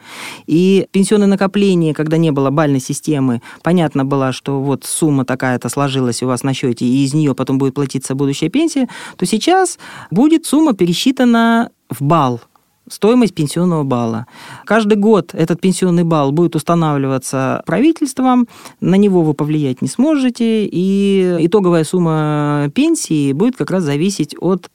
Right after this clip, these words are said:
цены этого балла. В две тысячи шестнадцатом году она равна семьдесят четыре целых двадцать семь десятых рубля.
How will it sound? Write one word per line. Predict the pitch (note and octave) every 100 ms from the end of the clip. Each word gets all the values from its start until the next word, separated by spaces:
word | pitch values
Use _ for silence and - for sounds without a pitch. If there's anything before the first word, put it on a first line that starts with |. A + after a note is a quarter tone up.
| _
цены | - D#3 G3+
этого | C#3+ C#3 B2
балла. | A2 G#2+ G#2+ - - - -
В | C#3+
две | G3
тысячи | A3+ -
шестнадцатом | - F#3+ F#3+
году | F#3 G3+ B3 D4 C#4 G3
она | D#3 G3
равна | F3 D#3+ G#3 A#3+ A3+
семьдесят | - F3 -
четыре | - E3 D3+ D3+
целых | - A3 B3 D#3+
двадцать | D3 D3
семь | - G3+
десятых | E3 - E3+ C#3 A#2+
рубля. | A#2+ G2+